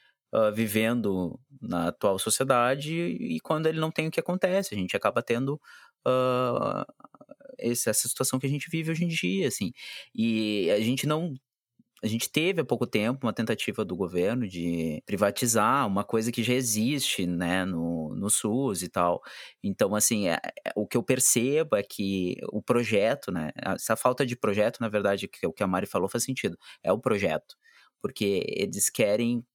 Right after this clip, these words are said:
garantir várias questões relacionadas ao atu-, à atualidade sem deixar nada pra depois, assim, sem, sem nenhuma garantia pra população em si, sim pra alguns setores específicos, de novo, né?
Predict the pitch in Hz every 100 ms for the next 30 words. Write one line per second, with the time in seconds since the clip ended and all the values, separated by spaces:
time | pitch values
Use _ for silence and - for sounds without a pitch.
0 | - 98 110 123 127 - 139 151 135 139
1 | 147 151 143 - 131 127 123 - 131 120
2 | 120 127 117 110 110 120 113 - _ -
3 | - - 104 - 117 123 120 104 107 131
4 | 139 151 147 - 143 156 151 - 135 139
5 | 147 123 135 147 151 151 _ _ _ -
6 | 113 117 139 - 143 147 101 104 101 101
7 | 107 120 131 - - - - 113 127 127
8 | 127 131 - 135 135 135 135 135 139 139
9 | - 139 147 - 131 139 120 107 107 127
10 | 123 120 131 - 135 127 127 123 131 139
11 | - 135 135 - 101 98 92 92 90 80